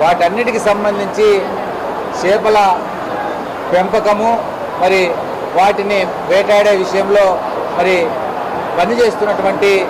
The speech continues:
వాటి మీద ఆధారపడి జీవిస్తున్నటువంటి కులాలు ఏవైతే ఉన్నాయో ఆ కులాలన్నిటినీ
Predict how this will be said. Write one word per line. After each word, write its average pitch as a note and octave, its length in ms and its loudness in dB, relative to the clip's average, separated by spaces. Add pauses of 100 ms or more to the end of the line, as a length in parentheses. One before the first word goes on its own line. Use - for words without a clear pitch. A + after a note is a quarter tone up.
(720)
వాటి F#3 260 2
మీద G#3 140 2 (140)
ఆధారపడి G#3+ 540 2
జీవిస్తున్నటువంటి G3 720 0 (100)
కులాలు A3+ 320 4
ఏవైతే G3+ 360 2
ఉన్నాయో F3 300 4 (680)
ఆ - 20 4 (120)
కులాలన్నిటినీ A3 800 2